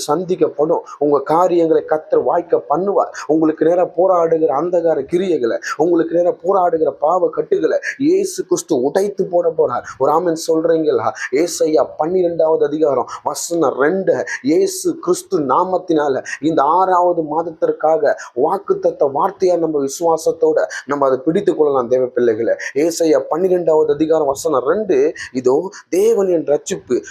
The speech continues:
நான் பயப்படாமல் நம்பிக்கையா இருப்பேன், கர்த்தராகிய யெகோவா என் பெலன், நான் பயப்படாமல் நம்பிக்கையா இருப்பேன், கர்த்தராகிய யெகோவா என் பெலன்." இந்த மாசம்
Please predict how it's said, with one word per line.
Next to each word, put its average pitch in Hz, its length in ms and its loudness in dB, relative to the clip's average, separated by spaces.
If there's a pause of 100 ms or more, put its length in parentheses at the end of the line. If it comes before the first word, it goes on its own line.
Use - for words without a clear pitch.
நான் 131 200 -4
பயப்படாமல் 214 800 0
நம்பிக்கையா 247 560 0
இருப்பேன், 202 440 -2 (280)
கர்த்தராகிய 202 920 0
யெகோவா 190 400 0 (240)
என் 165 300 -2
பெலன், 131 340 -2 (320)
நான் 127 200 -4
பயப்படாமல் 175 840 -2
நம்பிக்கையா 208 680 -4
இருப்பேன், 156 440 -6 (920)
கர்த்தராகிய 196 840 -2
யெகோவா 185 540 0 (280)
என் 117 300 -4
பெலன்." 120 340 0 (200)
இந்த 113 300 -2
மாசம் 151 580 -2